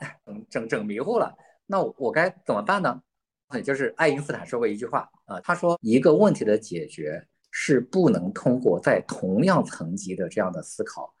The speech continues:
去解决的，你应该上升一个层级啊。所以说那个我们跳出营销这个层级的时候，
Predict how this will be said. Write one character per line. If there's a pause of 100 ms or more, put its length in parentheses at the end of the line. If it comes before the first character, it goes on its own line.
(220)
去
解
决
的， (280)
你
应
该 (120)
上
升
一
个
层
级 (100)
啊。 (220)
所
以
说
那
个
我
们
跳
出
营
销
这
个
层
级
的
时
候，